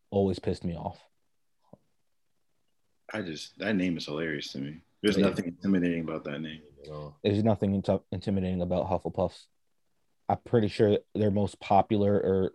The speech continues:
Speaker 1: pop-, like, the best character from the Hufflepuffs gets smoked.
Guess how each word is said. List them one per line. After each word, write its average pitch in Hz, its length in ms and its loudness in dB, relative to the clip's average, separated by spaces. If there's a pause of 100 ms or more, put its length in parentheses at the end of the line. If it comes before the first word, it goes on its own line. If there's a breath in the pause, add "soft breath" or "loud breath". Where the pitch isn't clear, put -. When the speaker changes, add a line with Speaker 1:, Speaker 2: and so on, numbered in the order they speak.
(140)
Speaker 1:
pop-, 92 280 4 (120)
like, 104 240 0 (320 soft breath)
the 107 160 2
best 95 380 0
character 98 420 4
from 92 220 2
the 90 80 2
Hufflepuffs 92 440 2
gets 85 200 -4
smoked. - 520 -2